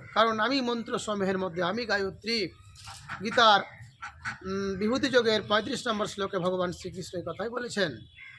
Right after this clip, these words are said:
তো গীতায় নাকি বলা হয়েছে যে, "হে পুরুষগণ, তোমরা সকলেই নারী, আর আমি ভগবান শ্রীকৃষ্ণ, আমি একমাত্র পুরুষ।" এই কথা নাকি গীতায় বলা হয়েছে।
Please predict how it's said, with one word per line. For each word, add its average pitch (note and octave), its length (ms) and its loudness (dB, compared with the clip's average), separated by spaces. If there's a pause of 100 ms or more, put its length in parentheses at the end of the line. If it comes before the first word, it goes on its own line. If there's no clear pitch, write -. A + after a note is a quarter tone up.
(720)
তো F3+ 140 2 (400)
গীতায় D4+ 300 8
নাকি F4 260 8
বলা C4+ 240 8
হয়েছে B3+ 580 6 (720)
যে, G#3 220 2
"হে C4+ 200 8
পুরুষগণ, C#4 840 6 (640)
তোমরা B3 280 4
সকলেই C4+ 500 6
নারী, B3 400 4 (220)
আর G#3+ 120 4
আমি C4 300 8
ভগবান A#3+ 420 8
শ্রীকৃষ্ণ, A#3 520 -4
আমি A3 260 2
একমাত্র G#3+ 560 0
পুরুষ।" G3 400 -6 (500)
এই G3+ 160 -2
কথা G#3+ 180 2
নাকি G3 200 -4
গীতায় F3+ 360 -2
বলা E3+ 200 2
হয়েছে। D#3+ 280 0